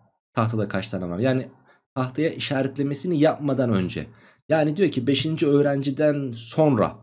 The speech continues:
a-, Ö altı öğrencisi tahtaya çıkma-, çıktığı anda demek. Beşinci öğrenci işini bitirip yerine oturduğu zaman demek. Yani biz şu sondaki yirmi dördü saymayacağız. Saymayacaksak o yirmi dördü tekrar çıkarabiliriz.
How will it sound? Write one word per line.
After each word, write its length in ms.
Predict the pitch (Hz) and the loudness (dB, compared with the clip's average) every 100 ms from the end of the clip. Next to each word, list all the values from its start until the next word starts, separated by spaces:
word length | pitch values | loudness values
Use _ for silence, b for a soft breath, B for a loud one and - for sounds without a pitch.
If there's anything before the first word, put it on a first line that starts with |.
| - _ _ _ _ _ _ _ - | -20 _ _ _ _ _ _ _ -14
a-, 120 | 113 | 0
Ö 140 | 131 131 | 4 6
altı 300 | 127 127 147 | 6 4 2
öğrencisi 420 | 123 104 107 - | 2 0 -2 -2
tahtaya 360 | 113 113 147 | -2 -2 -4
çıkma-, 520 | - 113 - 117 135 135 | -4 -8 -6 -2 -2 -2
çıktığı 460 | - - 139 175 | -8 0 4 4
anda 320 | 117 110 98 | 2 0 0
demek. 400 | 90 113 117 - - _ _ _ _ _ _ _ _ - | 0 -2 -4 -8 -20 _ _ _ _ _ _ _ _ 0
Beşinci 380 | 139 170 170 165 | 2 2 2 4
öğrenci 680 | 151 143 135 131 254 - - _ - | 4 4 0 0 -2 -4 -20 _ -6
işini 340 | 147 170 147 | -2 0 -2
bitirip 360 | 143 185 - - | -4 -4 -2 0
yerine 220 | 147 202 | 2 2
oturduğu 420 | 160 170 156 180 | 0 -2 2 4
zaman 380 | 135 110 90 82 | 4 2 0 -2
demek. 320 | 73 73 - b b - | -8 -12 -20 b b -4
Yani 220 | 160 170 | -2 0
biz 100 | 165 | 0
şu 200 | - 175 | 0 -2
sondaki 500 | - 175 156 147 165 | -2 -2 0 -2 0
yirmi 240 | 165 147 | 2 2
dördü 220 | 135 147 233 | 2 0 -2
saymayacağız. 840 | - 160 110 90 90 - - b b _ | 0 2 2 0 -2 -4 -6 b b _
Saymayacaksak 680 | - 175 113 104 92 - 143 | -2 2 2 0 -4 -4 0
o 40 | |
yirmi 260 | 131 131 123 | 2 2 2
dördü 200 | 123 120 | 0 0
tekrar 300 | 127 - 117 | -6 -4 -4
çıkarabiliriz. 840 | 113 - 120 117 98 92 - - | -4 -4 -2 -2 -2 -4 -8 -10